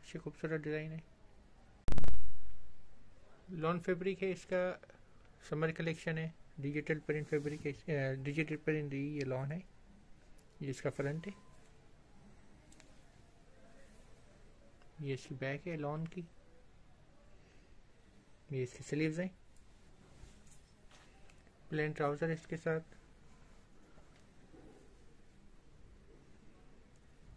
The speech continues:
ब्रोशा लॉन का दुपट्टा है इसका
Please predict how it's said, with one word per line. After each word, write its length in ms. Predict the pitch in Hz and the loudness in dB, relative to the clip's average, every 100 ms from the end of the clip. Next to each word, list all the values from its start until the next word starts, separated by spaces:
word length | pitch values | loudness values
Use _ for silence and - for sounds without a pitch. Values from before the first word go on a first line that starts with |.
| - - - - - - | -20 -20 -20 -20 -20 -14
ब्रोशा 340 | 139 139 - 151 | -8 -6 -4 -4
लॉन 220 | 151 151 | -4 -4
का 120 | 160 | -6
दुपट्टा 420 | 147 139 139 - | -6 -8 -12 -10
है 100 | 156 | -10
इसका 360 | 147 - 160 | -10 -10 -12